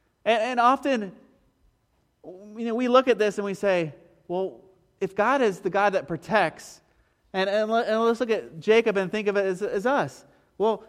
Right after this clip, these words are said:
does God, is God giving me a direction? Does God defending me, and is God delivering me?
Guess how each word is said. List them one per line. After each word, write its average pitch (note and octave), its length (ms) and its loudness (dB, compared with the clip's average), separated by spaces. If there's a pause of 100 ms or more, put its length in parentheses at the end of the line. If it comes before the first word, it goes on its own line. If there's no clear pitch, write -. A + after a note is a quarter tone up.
(120)
does G3 120 0
God, G#3+ 420 6 (640)
is D#3 260 -10
God F#3+ 240 0
giving G3+ 180 0
me G3+ 160 -2
a F#3 40 0
direction? G3 600 0 (260)
Does G#3 140 -6
God A#3+ 560 2
defending A3 540 0
me, A#3 220 0
and A3+ 60 -2
is G#3 120 0
God A#3 200 6
delivering A3+ 540 2
me? B3+ 300 -2